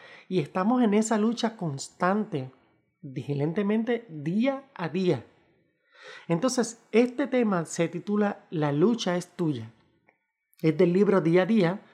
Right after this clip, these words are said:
y dice así: Cuando las injusticias te acechan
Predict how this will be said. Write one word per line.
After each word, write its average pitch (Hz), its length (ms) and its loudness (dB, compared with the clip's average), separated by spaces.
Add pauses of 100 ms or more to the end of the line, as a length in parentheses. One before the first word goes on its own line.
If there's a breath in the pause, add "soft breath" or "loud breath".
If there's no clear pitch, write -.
(160 soft breath)
y 175 100 -2
dice 160 280 0
así: 135 340 -6 (1080 soft breath)
Cuando 170 280 6
las 165 200 4
injusticias 202 920 -2
te 185 120 -2
acechan 151 760 0